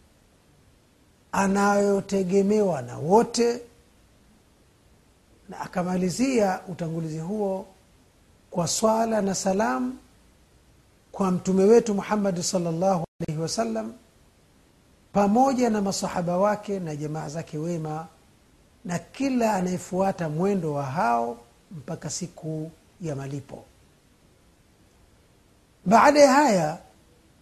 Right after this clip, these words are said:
tumekuta shekhe anaanza kitabu chake. Baada ya utangulizi, anaingia kwenye somo lenyewe halisi kwa kusema, "Bismillahir Rahmanir Rahim."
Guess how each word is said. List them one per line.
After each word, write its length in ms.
tumekuta 800
shekhe 480
anaanza 720
kitabu 400
chake. 400
Baada 400
ya 80
utangulizi, 800
anaingia 840
kwenye 300
somo 340
lenyewe 360
halisi 680
kwa 140
kusema, 640
"Bismillahir 800
Rahmanir 640
Rahim." 300